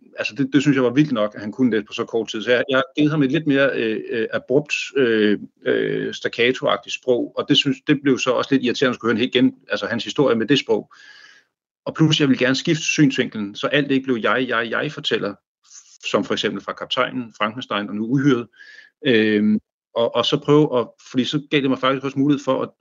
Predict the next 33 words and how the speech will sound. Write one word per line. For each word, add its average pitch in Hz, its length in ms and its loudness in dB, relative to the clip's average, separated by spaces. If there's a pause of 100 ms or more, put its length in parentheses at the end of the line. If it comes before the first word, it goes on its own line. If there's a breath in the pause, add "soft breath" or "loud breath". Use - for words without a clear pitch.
at 113 80 -10
træde 123 320 0
dybere 165 360 2
ind - 180 -6 (180)
i, 135 100 0
i, 110 440 0
i 107 120 -2
væsenet, 123 320 0
altså - 160 -4
hvad 117 80 2
for 143 100 -2
nogle 131 140 0
følelser 147 320 2
det 104 120 -6
gennemgår. 104 580 -2
Fordi 113 160 -2
man, 110 200 -4
som 127 140 0
også - 140 2
kan 135 100 -4
høre 131 160 2
her 123 140 -4
i 117 180 -6
den 143 180 0
her, 117 160 2 (580 loud breath)
øh, 98 400 0
oplæsning, 113 600 -2 (420 soft breath)
at 110 100 -4
det 120 60 0
er 117 40 2
meget 120 160 2
sådan 131 160 -2
berettende. 127 480 -2